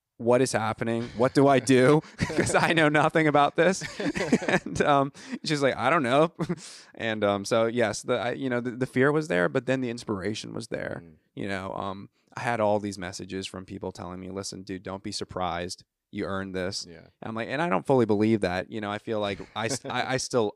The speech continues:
Speaker 1: now I feel like I owe them. And that's
Speaker 2: <laughs>
Speaker 1: really what I'm, you know, writing for,
Speaker 2: Yeah.
Speaker 1: because I really wanna give back to them what they gave to me.
Speaker 2: Yeah, that's amazing. Well, congratulations with the success, uh, uh, you know, in your career so far. I'm excited for them to listen to this new material, and I'm excited for this
Speaker 1: Me
Speaker 2: upcoming
Speaker 1: too.
Speaker 2: debut album. So,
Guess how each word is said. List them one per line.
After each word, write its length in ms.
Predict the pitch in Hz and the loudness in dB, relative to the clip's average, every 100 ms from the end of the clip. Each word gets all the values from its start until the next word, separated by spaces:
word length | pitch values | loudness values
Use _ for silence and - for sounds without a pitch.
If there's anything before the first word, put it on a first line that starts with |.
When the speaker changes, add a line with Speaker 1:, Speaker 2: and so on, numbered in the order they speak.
| _ | _
Speaker 1:
now 320 | 131 160 170 - | -4 2 4 4
I 100 | 123 | 2
feel 160 | 113 | 2
like 140 | 98 82 | 0 0
I 100 | 82 | 0
owe 200 | 98 92 | 2 0
them. 260 | 73 104 _ - - 160 | -6 -16 _ -20 -16 -6
And 220 | 127 120 | -4 -2
that's 240 | 120 - | -2 0
Speaker 2:
<laughs> 40 | 117 | 2
Speaker 1:
really 160 | 107 | 2
what 160 | 104 98 | 2 0
I'm, 220 | 101 98 - | -2 -8 -14
you 120 | 113 95 | -12 -8
know, 80 | 90 | -4
writing 340 | 90 90 87 | -2 -2 -6
for, 320 | 92 107 104 107 | -14 -12 -10 -12
Speaker 2:
Yeah. 180 | 90 87 | -14 -14
Speaker 1:
because 220 | - 95 | -10 -8
I 60 | 98 | -6
really 200 | 104 110 | -6 -8
wanna 260 | 98 92 | -10 -10
give 280 | 104 - 95 | -10 -8 -6
back 240 | 92 90 - | -4 -6 -8
to 80 | 101 | -14
them 300 | 92 90 - _ - | -12 -14 -16 _ -14
what 140 | 110 | -10
they 100 | 92 | -8
gave 180 | 90 92 | -6 -8
to 160 | - - | -10 -16
me. 160 | - _ | -18 _
Speaker 2:
Yeah, 220 | 90 85 - _ | -18 -18 -18 _
that's 180 | - - | -14 -10
amazing. 340 | 107 110 104 92 | -4 -4 -2 -4
Well, 100 | 90 | -4
congratulations 800 | 107 113 127 110 107 104 95 | 0 2 2 0 -6 -6 -6
with 160 | 104 95 _ | -6 -6 _
the 200 | - 107 | -10 -10
success, 500 | - - 107 98 - | -8 -6 -4 -2 -4
uh, 300 | 90 90 90 | -6 -6 -8
uh, 140 | - - - | -10 -16 -14
you 120 | 107 | -10
know, 120 | 98 | -10
in 120 | 85 104 | -8 -8
your 100 | 95 | -8
career 280 | 104 101 98 | -8 -6 -6
so 140 | 101 | -8
far. 280 | - 95 95 | -4 -2 -2
I'm 140 | 101 | -4
excited 400 | 104 127 147 143 - _ _ | -2 2 4 2 -4 _ _
for 80 | 120 | -4
them 160 | 120 110 | -4 -4
to 100 | 107 | -4
listen 240 | 107 101 | -4 -4
to 80 | 98 | -6
this 200 | 95 - | -8 -8
new 100 | 101 | -10
material, 520 | 92 87 92 95 82 | -10 -8 -6 -6 -6
and 100 | 87 | -6
I'm 80 | 87 | -10
excited 280 | - 87 87 | -8 -10 -8
for 100 | - | -2
this 100 | 127 | 2
Speaker 1:
Me 60 | |
Speaker 2:
upcoming 280 | 120 135 139 | 4 4 4
Speaker 1:
too. 80 | 135 | 2
Speaker 2:
debut 240 | 135 90 | -2 -6
album. 300 | 90 101 90 | -4 -4 -6
So, 260 | 85 101 | -8 -8